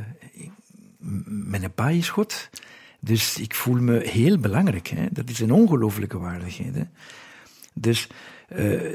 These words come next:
ons zorgen maken om kleine prullen en om, om, om wat bepaalde onbegrip van bepaalde mensen, zou het zijn alsof ik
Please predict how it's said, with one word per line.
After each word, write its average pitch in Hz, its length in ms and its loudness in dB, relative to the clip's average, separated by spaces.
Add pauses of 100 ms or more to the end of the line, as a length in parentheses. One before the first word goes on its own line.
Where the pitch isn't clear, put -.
ons 120 240 4
zorgen 143 360 6
maken 139 500 6
om 107 280 0
kleine 131 420 4
prullen 165 520 2 (420)
en 98 220 -4
om, 98 140 -4
om, - 500 -12
om 104 260 -4
wat 104 260 -4 (1000)
bepaalde 113 440 -2
onbegrip 120 440 2
van 113 120 0
bepaalde 117 400 0
mensen, 120 480 0 (640)
zou 117 260 6
het 143 100 8
zijn 156 160 8
alsof 127 380 4
ik 123 300 0